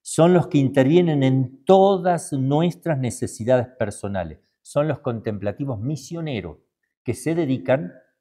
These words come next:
a la asistencia inmediata, al gobierno inmediato de las cosas. También se les ha dado la misión de proteger naciones,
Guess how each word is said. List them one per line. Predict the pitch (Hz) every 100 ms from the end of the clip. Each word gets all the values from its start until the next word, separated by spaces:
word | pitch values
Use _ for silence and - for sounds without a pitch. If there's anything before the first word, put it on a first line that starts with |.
| _ _
a | 113
la | 110
asistencia | - - 110 - - 160 127 98 - 92
inmediata, | 104 113 110 147 135 - 98 85 - _ _ _ _ _ _ _
al | 117 117
gobierno | 117 143 151 147
inmediato | 127 110 113 156 170 - 101
de | 87
las | 82
cosas. | - - 90 _ - _ _ _ _ - - _ _ _ _ _ _ _ _ _ _ _ _ _
También | - 110 131 170
se | -
les | 139 123
ha | 147
dado | 139 165 156
la | 131
misión | 117 117 - 156 160
de | 135
proteger | - 113 - 104 127
naciones, | 120 107 - 160 170 117 104 -